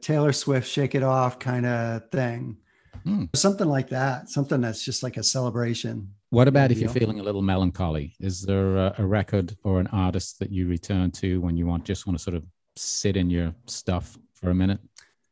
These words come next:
Speaker 1: Yeah, I love Leonard Cohen, Joni Mitchell Blue, right?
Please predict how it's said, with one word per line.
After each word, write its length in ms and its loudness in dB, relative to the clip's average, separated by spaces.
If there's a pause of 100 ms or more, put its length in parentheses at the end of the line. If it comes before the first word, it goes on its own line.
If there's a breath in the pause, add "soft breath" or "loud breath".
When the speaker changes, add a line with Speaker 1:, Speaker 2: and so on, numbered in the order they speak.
(360 soft breath)
Speaker 1:
Yeah, 560 -2 (180)
I 60 -6
love 420 0
Leonard 380 0
Cohen, 600 -4 (480)
Joni 320 4
Mitchell 340 0
Blue, 680 2 (380)
right? 420 -2